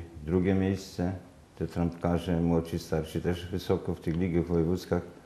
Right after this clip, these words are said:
Rządzimy praktycznie. Zamość tam ma dużo do powiedzenia. Ja sądzę, że z tych chłopców na pewno, e, w tej chwili w juniorach młodszych ja mam sześciu ludzi,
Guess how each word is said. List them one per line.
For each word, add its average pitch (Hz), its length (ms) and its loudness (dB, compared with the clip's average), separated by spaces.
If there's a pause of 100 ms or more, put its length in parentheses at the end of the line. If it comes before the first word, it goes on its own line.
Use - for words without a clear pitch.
(520)
Rządzimy 90 600 2
praktycznie. 82 760 -2
Zamość 82 400 0
tam 80 200 0
ma 78 160 0
dużo 82 260 0
do 73 100 -4
powiedzenia. 78 640 -2 (960)
Ja 82 60 -2
sądzę, 87 360 4
że 82 140 -2
z - 80 -10
tych - 180 -4
chłopców 87 560 0
na 85 160 4
pewno, 85 580 2 (640)
e, 78 300 0
w - 60 -10
tej 90 140 0
chwili 85 340 2
w 80 40 0
juniorach 85 340 4
młodszych 85 360 2
ja 85 80 2
mam 82 180 2
sześciu - 380 -2
ludzi, 85 580 0